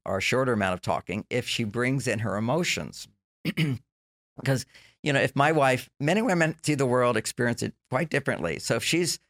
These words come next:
complaining and they, you know, she, "Oh, nobody appreciated me today. You know, I did more work and they ignored me and they did this and this." I never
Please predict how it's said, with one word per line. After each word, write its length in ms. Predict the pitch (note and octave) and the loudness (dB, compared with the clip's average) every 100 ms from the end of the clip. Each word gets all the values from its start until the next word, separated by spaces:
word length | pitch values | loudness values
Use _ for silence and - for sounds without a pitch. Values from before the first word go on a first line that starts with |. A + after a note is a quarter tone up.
| _ _ - | _ _ -4
complaining 520 | C3 B2+ C3+ B2 A#2 | -2 2 4 4 2
and 120 | G#2+ | 0
they, 80 | G#2 | 0
you 120 | D#2+ A#2 | -2 -2
know, 60 | |
she, 160 | G2 - | -2 -2
"Oh, 240 | C#3+ C#3+ | 0 2
nobody 300 | C3 B2+ A#2+ | 2 0 0
appreciated 500 | A2 - C#3+ C3+ B2 | -2 -2 0 2 2
me 100 | A#2 | 0
today. 340 | A2+ A#2 A#2 A#2+ | -2 -2 0 2
You 120 | A#2 | 0
know, 80 | A2 | 0
I 80 | A#2+ | 0
did 180 | C3+ A#2 | 0 0
more 160 | A#2 | 0
work 300 | A2+ B2 A#2+ | 0 -2 -2
and 160 | - - _ _ _ | -4 -6 _ _ _
they 100 | G#2+ | -2
ignored 360 | F#2+ A2+ C#3+ B2+ | 0 2 2 2
me 200 | A#2 A#2 | 2 2
and 120 | G2+ | 2
they 60 | F#2+ | 0
did 200 | A2+ A2+ | 0 0
this 180 | A#2+ - | 0 0
and 100 | A#2 | -2
this." 160 | B2 - _ _ _ - | -2 -4 _ _ _ -2
I 100 | E4+ | 2
never 360 | D#4 E3 C#3 | 4 4 0